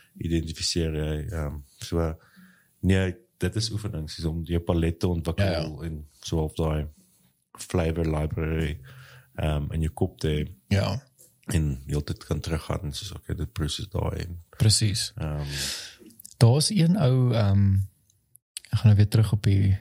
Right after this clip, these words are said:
Speaker 2: YouTube trein. Eh, ek weet nie of jy sy video's al gekyk het nie, Jeremy Sires. Hy's, ehm,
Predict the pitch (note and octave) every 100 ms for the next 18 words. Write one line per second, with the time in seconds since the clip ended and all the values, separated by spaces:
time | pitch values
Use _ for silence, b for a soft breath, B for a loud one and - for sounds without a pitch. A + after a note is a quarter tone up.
0 | - G#2+ G2+ A#2 G#2 G2 F#2+ F#2 F2+ _
1 | _ - G2+ F#2+ F#2 G#2+ G#2+ G#2+ A2+ G2+
2 | G2+ G2 G2 - G2 F#2+ F#2 F#2 G2+ G#2
3 | G#2 - G2+ F#2+ - - - _ B B
4 | B B B - F#2 F#2 - F#2+ F2+ F2
5 | E2+ E2+